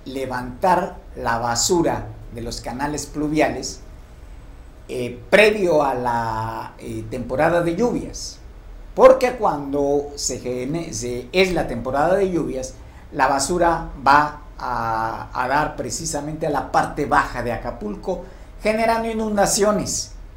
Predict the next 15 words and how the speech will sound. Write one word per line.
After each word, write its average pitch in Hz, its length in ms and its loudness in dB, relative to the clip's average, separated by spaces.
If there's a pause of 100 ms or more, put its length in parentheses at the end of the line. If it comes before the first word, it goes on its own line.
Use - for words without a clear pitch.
(400)
Y 160 360 2
pues 160 260 0
por 151 220 2
inundaciones, 170 720 2
recordemos 185 720 0
solamente, 190 880 0
independientemente 147 1080 -2
de 135 120 -4
que 127 280 -6
sí 160 300 0
fue 143 240 2
una 147 260 0
cantidad 131 640 0
de 139 140 -2
agua, 143 560 2